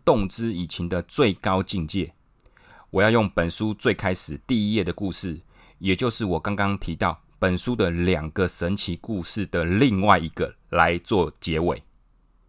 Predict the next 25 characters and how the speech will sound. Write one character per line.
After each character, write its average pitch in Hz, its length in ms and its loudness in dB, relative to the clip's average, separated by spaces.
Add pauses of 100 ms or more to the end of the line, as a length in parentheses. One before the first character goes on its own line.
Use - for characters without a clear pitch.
(680)
陈 92 200 2
瑞 107 200 4
燕， 92 200 2 (680)
华 98 300 6
顿 139 240 8
商 120 220 2
学 95 140 2
院 98 260 0
二 131 160 4
零 92 160 4
零 92 160 2
一 101 80 2
年 85 240 0 (160)
入 117 240 2
学 85 300 -2
生， 92 320 -2 (200)
在 127 200 10
课 127 180 2
堂 110 160 4
上 113 240 0
分 120 260 2
享 87 200 -2
了 87 160 -2
他 107 180 0
的 98 160 0